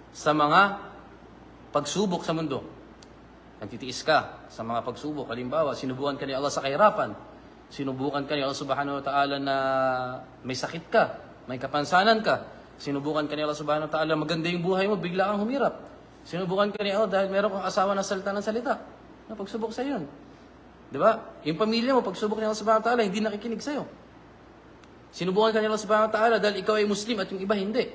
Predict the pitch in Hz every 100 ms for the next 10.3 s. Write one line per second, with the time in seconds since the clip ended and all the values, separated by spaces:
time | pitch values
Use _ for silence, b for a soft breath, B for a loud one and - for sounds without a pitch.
0 | - 120 160 165 156 147 147 135 135 120
1 | 131 123 120 113 113 113 113 110 131 127
2 | 107 - - - - - - - - 156
3 | 175 - - - 127 143 143 143 139 135
4 | 123 127 156 180 170 123 123 123 120 120
5 | 147 185 208 - - - - - - -
6 | 123 127 135 131 156 151 147 127 185 226
7 | 208 - 143 151 - - 135 147 123 113
8 | - - - - - - 123 147 160 180
9 | 208 202 165 165 190 160 160 156 147 135
10 | 156 196 160